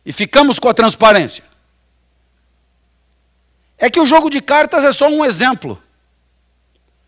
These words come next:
Um exemplo de todas as situações de convivência que se organizam em torno da ideia de jogo. E uma dessas situações é o mercado.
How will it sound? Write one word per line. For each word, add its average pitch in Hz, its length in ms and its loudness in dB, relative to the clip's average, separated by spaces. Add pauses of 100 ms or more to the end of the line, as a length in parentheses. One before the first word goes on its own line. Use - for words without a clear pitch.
(640)
Um 233 160 -6
exemplo 302 480 -2
de 233 140 -6
todas 320 400 -2
as 262 80 -2
situações 262 640 -4
de 226 100 -8
convivência 247 720 -6
que 233 140 -10
se 254 180 -6
organizam 247 720 0
em 214 120 -8
torno 285 340 0
da 214 160 -2
ideia 233 340 2
de 220 120 -6
jogo. 160 440 -2 (2250)
E 143 120 -2
uma 254 240 4
dessas 185 360 0
situações 175 880 -4 (1500)
é 175 120 4
o 196 80 4
mercado. 196 680 0